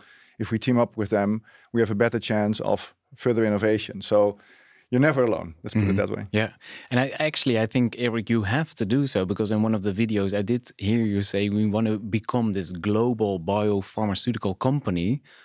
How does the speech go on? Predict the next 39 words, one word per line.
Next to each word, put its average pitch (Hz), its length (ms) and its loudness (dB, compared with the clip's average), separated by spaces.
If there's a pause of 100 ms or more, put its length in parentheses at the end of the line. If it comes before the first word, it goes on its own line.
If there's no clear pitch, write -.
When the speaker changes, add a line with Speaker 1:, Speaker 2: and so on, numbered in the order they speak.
(200)
Speaker 2:
So 107 120 -2
you 104 180 2
better 113 320 0
work 98 240 -2
together, 98 560 -2
I 104 40 -4
would 98 200 -6
reckon, 98 360 0
to, 101 180 -4
to 95 300 -4
actually 98 500 -4 (180)
achieve 127 320 0
that 98 160 -2
goal. 101 480 0 (380)
What 147 120 2
is 160 140 -2
your 143 240 2
vision 107 600 0
as 101 180 -4
the 98 100 -4
C 87 280 0
E 85 60 2
O 82 260 -2
of 82 120 -12 (360)
Immunicum 85 560 0
for 95 160 -4
the 95 120 2
next - 440 -4
five 101 420 -2
or 95 80 0
maybe 92 260 0
ten 104 340 -2
years? 90 400 -4
Where 107 120 -4
do 123 80 -2
you 117 140 0
wanna 113 320 0 (720)
work 123 260 0
towards? 85 680 -6